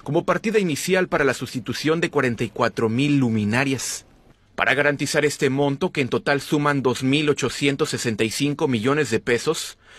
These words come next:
el edil veracruzano comprometió las participaciones federales que recibirá el municipio hasta el año dos mil treinta y tres.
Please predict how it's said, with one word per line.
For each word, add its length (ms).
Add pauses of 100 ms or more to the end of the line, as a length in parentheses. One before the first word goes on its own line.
(220)
el 120
edil 220
veracruzano 600
comprometió 520
las 140
participaciones 880
federales 720 (140)
que 100
recibirá 640
el 80
municipio 600
hasta 220
el 100
año 220
dos 220
mil 200
treinta 320
y 80
tres. 460